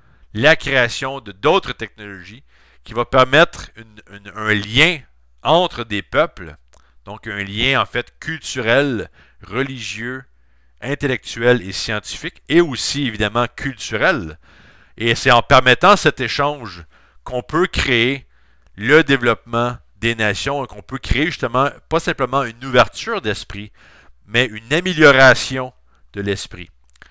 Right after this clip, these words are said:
Donc, améliorer la créativité de la population à travers ce dialogue des cultures qui est permis par ce chemin de fer. On ne parle pas simplement de créer des emplois, euh, pour faire le chemin de fer. On parle d'une, d'un échange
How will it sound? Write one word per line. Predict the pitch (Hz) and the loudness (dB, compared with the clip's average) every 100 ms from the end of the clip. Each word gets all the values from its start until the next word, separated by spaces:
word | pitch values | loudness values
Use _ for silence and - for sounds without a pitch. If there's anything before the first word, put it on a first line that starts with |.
| - | -10
Donc, | - 120 - | -4 -4 -6
améliorer | - 139 165 160 156 131 131 143 143 _ _ - | -6 -4 -2 0 4 4 2 -4 -8 _ _ -8
la | 101 | -6
créativité | - - 156 143 - 113 113 - 120 120 - _ _ _ | -4 0 2 2 -4 -12 -12 -8 -8 -8 -14 _ _ _
de | 113 | -2
la | 120 113 | 2 2
population | - 107 - 101 95 - 110 110 | 0 -6 -4 -4 -4 -6 -12 -12
à | 90 | -12
travers | - 107 123 165 | -4 2 6 6
ce | - 120 | 6 -2
dialogue | - 110 135 117 147 170 | -12 -2 2 4 2 0
des | 120 113 | -2 -8
cultures | 110 101 - 113 151 98 - - _ - | -8 -14 -12 -10 -10 -12 -16 -20 _ -20
qui | - 123 | -6 -4
est | |
permis | - 127 107 143 | 4 4 4 -2
par | 180 127 104 | 2 2 2
ce | 110 | -4
chemin | - 110 107 101 | -10 -8 -8 -8
de | |
fer. | 90 92 107 - - | -10 -8 -8 -10 -16
On | 87 | -12
ne | |
parle | - 92 | -8 -8
pas | 113 | -8
simplement | - 104 95 90 113 | -10 -10 -10 -8 -8
de | 92 | -8
créer | - - 113 | -10 -8 -8
des | 104 95 | -6 -6
emplois, | 95 90 107 107 113 - - - - - - | -6 -8 -6 -4 -4 -6 -20 -20 -20 -20 -14
euh, | 92 | -14
pour | - 98 | -12 -12
faire | - 110 | 0 2
le | 101 | 2
chemin | 92 101 95 | -4 -10 -10
de | 87 | -12
fer. | - 139 135 90 | -2 0 0 -2
On | 90 | -2
parle | 110 110 98 | 2 2 0
d'une, | 92 90 87 | -12 -20 -16
d'un | 90 92 | -16 -12
échange | 101 - 135 165 175 120 90 | -10 -4 -2 -2 -4 -10 -14